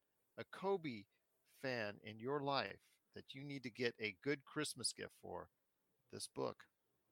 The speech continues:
is it right here. Absolutely. What Kobe Left Behind. Ellie, the, one of the things, though, you mentioned stories and analogies and interviews he did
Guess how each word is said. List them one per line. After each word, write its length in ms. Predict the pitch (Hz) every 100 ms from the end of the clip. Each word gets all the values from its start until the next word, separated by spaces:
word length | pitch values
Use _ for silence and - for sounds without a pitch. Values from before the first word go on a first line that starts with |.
| _ _ _ _ -
is 180 | 98 85
it 120 | 101
right 160 | 92 90
here. 300 | 98 90 80 - _ _ -
Absolutely. 600 | 98 - 113 101 98 98
What 140 | 101 113
Kobe 320 | - 127 117 117
Left 240 | 107 -
Behind. 500 | 110 92 113 107 107 - - - _ _ _ _ -
Ellie, 320 | 180 214 214
the, 140 | 185
one 180 | 185 214
of 100 | 240
the 60 | 202
things, 340 | - 208 170
though, 340 | 180 160 156 147
you 120 | 170
mentioned 380 | 185 220 - 175
stories 640 | - 185 175 170 160 156 -
and 200 | 131 127
analogies 720 | 123 127 139 147 135 135 139 -
and 160 | 107
interviews 800 | 127 143 139 123 131 131 127 - -
he 160 | 113
did 220 | 120 120